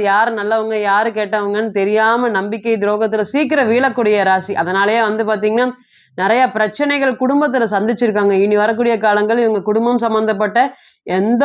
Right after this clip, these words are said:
ஒரு விஷயமே மத்தவங்களுக்கு வெளியே போகாத மாதிரி பாத்துக்குவாங்களா அப்படின்னு கேட்டீங்கன்னா பாத்துக்குவாங்க. அதே போல பத்தாம் இடத்துல சூரியன் திக்பலமாக போறாரு. அப்ப இனி வரக்கூடிய காலங்கள்ல தொழில் சார்ந்த எண்ணங்களும் சிந்தனைகளும் ரொம்பவே அதிகரிக்கும்.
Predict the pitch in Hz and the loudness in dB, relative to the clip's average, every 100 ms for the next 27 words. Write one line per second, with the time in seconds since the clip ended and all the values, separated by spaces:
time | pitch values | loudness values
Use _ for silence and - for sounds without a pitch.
0 | 285 269 262 233 226 262 254 269 247 208 | 4 4 2 -2 -2 -2 0 2 0 2
1 | 226 214 196 202 247 247 220 220 226 220 | 0 0 0 2 2 0 0 0 0 0
2 | 208 214 220 202 196 220 202 202 190 202 | -2 -4 -2 -2 -2 -4 -4 -2 0 0
3 | 180 190 202 185 190 196 175 170 180 190 | 0 -2 -2 -2 -2 0 -2 -2 -2 0
4 | 185 196 220 226 - _ _ _ _ _ | 0 0 0 -2 -8 _ _ _ _ _
5 | _ _ _ _ - 185 180 233 226 220 | _ _ _ _ -2 -2 0 0 0 0
6 | 233 214 240 240 226 240 233 254 254 247 | -2 -2 -2 0 0 -2 -2 0 2 0
7 | 214 190 196 190 185 226 226 - _ _ | 0 -2 0 0 0 -2 -2 -6 _ _
8 | - 240 254 240 247 247 254 240 226 202 | -2 0 2 2 2 0 0 0 0 0
9 | 208 233 226 220 226 226 220 262 320 311 | 2 0 0 0 0 0 0 2 0 0
10 | 240 208 233 226 196 214 262 262 233 226 | 0 0 0 0 0 -2 -2 0 0 0
11 | 247 233 226 240 254 254 233 208 233 208 | 0 0 0 2 0 2 2 2 0 0
12 | 185 208 233 254 214 208 214 202 - 262 | -2 0 2 4 2 0 -2 -2 -2 -6